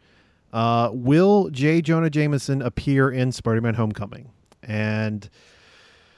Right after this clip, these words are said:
with, uh, a resounding amount of votes, fifty-three percent of the vote said yes, he will appear.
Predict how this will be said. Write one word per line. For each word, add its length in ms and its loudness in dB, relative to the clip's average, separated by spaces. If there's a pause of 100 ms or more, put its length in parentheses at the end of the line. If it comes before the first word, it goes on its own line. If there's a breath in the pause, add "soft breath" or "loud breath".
(720 soft breath)
with, 360 -2
uh, 380 -4
a 80 0
resounding 640 4
amount 340 2
of 120 0
votes, 340 2
fifty-three 500 -2
percent 240 -2
of 60 2
the 80 2
vote 320 2
said 340 0
yes, 640 -6
he 120 -4
will 240 2
appear. 440 -6